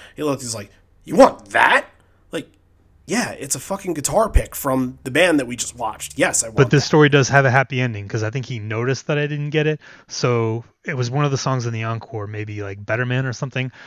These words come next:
Speaker 2: where he, like, hit the, tapped the bouncer and, and pointed at me and said, "Give that to him." So I did get one of the, uh, the Eddie Batmobile picks from the show.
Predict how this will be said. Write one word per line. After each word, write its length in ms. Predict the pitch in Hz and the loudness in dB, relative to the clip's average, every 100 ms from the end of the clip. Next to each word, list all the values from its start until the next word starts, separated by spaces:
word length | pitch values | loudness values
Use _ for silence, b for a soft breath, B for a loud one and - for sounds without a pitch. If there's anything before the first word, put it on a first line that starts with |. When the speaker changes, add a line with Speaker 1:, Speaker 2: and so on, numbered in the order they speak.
| B - | B -8
Speaker 2:
where 100 | 113 | -6
he, 200 | 127 123 | 0 2
like, 360 | 113 98 - b b b b _ _ | 2 0 -6 b b b b _ _
hit 240 | - 147 - | -2 -2 0
the, 80 | 120 - | -4 -4
tapped 340 | - 135 - | 2 2 2
the 380 | 131 110 104 104 - _ | -2 -2 0 -4 -8 _
bouncer 360 | 135 120 113 107 | 0 0 -2 -8
and, 180 | 104 110 | -8 -8
and 160 | 107 | -8
pointed 320 | - 135 120 | -2 0 2
at 100 | 110 | 0
me 140 | 110 104 | -2 -8
and 100 | 107 | -4
said, 260 | 117 107 | -4 -4
"Give 160 | - 117 | -4 0
that 200 | 113 110 | 2 2
to 80 | 113 | 0
him." 360 | 117 104 92 - B B | 0 -2 -4 -16 B B
So 140 | - 113 | -2 0
I 80 | 104 | 0
did 240 | 113 110 | -2 0
get 220 | 113 113 | 0 0
one 160 | 107 107 | -4 -6
of 180 | 104 101 | -6 -6
the, 240 | 104 101 | -6 -6
uh, 320 | 98 98 95 - - | -4 -6 -8 -12 -12
the 180 | 113 | -8
Eddie 380 | 104 101 98 98 - - | -6 -8 -10 -12 -6 -4
Batmobile 500 | 104 98 101 95 - | -4 -6 -10 -10 -8
picks 220 | 101 - | -10 -10
from 140 | 98 | -14
the 80 | 92 | -14
show. 320 | - 101 92 | -8 -8 -8